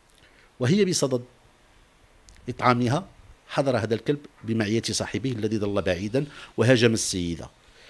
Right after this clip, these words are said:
وعند احتجاجها واتصالها بالشرطة قام بتهشيم سيارتها،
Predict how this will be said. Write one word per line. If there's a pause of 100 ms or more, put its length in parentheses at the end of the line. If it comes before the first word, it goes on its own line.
(140)
وعند
احتجاجها
واتصالها
بالشرطة
قام
بتهشيم
سيارتها،